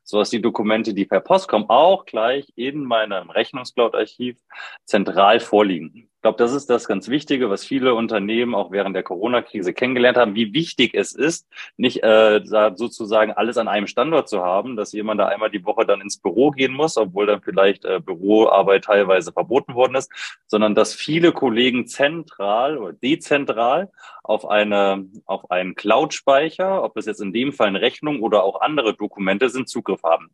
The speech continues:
Wir sind halt sehr oder komplett stark fokussiert auf diese Nische Rechnung, machen hier komplett unseren oder fokussieren uns hier drauf und optimieren hier den automatischen Rechnungseingang. Wir kamen initial durch die ganzen, durch die Kundenportale.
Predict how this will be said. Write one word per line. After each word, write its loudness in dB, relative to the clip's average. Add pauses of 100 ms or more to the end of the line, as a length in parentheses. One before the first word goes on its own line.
Wir 2
sind 0
halt 4
sehr 4
oder -2
komplett -4
stark 0
fokussiert -8
auf -8
diese -8
Nische -4
Rechnung, 0 (440)
machen 2
hier 4
komplett 2
unseren -2
oder -2
fokussieren -4
uns -6
hier 2
drauf 4 (500)
und -2
optimieren -2
hier 6
den 0
automatischen 0
Rechnungseingang. -4
Wir 2
kamen 2
initial 0
durch -6
die -10
ganzen, -10
durch -14
die -20
Kundenportale. 0